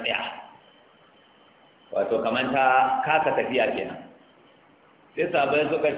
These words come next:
suna ta cewa, "Taguwar manzon Allah ta kasa, ta kasa tafiya, ta tsaya a wuri kaza." To kaga in ko ba za ta iya tafiya ba, za a sauke zango a wajen. Sai manzon Allah ya ce, "A'a, ba ta kasa tafiya ba ne, habasaha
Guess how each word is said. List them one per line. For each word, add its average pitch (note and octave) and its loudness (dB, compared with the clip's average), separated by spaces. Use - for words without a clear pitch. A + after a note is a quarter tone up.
suna E3 -2
ta D3+ -2
cewa, D#3 0
"Taguwar D3+ 2
manzon C#3+ 0
Allah E3+ 2
ta C#3 0
kasa, C#3 2
ta C3+ 2
kasa D3+ 0
tafiya, A#2 0
ta D3 2
tsaya D3 0
a - 2
wuri A#2+ -2
kaza." - -10
To - -4
kaga D#3+ 2
in F#3 -2
ko F3+ 0
ba D3 2
za E3+ 2
ta - -4
iya D#3 2
tafiya C#3+ 0
ba, C#3+ 2
za D#3 4
a C#3 2
sauke C3+ -2
zango A#2+ 0
a G#2+ 0
wajen. G#2 -4
Sai C#3+ 0
manzon C#3+ 0
Allah C3+ -2
ya C3 -2
ce, C3 -2
"A'a, C#3+ 0
ba A#2+ 2
ta D#3+ 0
kasa E3+ 0
tafiya A#2+ 0
ba A#2 2
ne, G2+ -4
habasaha C3+ 0